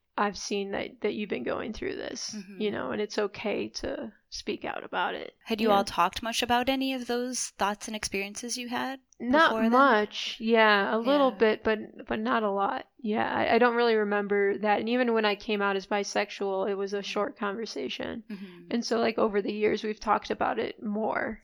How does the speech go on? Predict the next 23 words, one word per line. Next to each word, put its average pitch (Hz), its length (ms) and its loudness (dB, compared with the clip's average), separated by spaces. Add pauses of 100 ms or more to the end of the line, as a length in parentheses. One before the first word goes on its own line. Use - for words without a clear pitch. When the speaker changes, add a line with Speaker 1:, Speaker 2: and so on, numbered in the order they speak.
(160)
Speaker 2:
Yeah. - 260 -4
Speaker 1:
Um, 254 280 -10 (720)
but, - 400 -2 (220)
yeah, 214 340 0 (220)
talking 220 280 0
about 208 220 -2
being 208 180 -6
trans, - 280 -6
that - 160 -2
was - 160 -6
kind 233 180 -4
of 220 60 -2
the 214 80 -2
first 208 280 -6
time 262 220 -6
we 254 120 -8
had 226 200 -8
a 240 260 -8 (380)
pretty 208 220 -2
lengthy 220 320 -8
discussion 233 480 -10
about - 240 -10
it. - 100 -10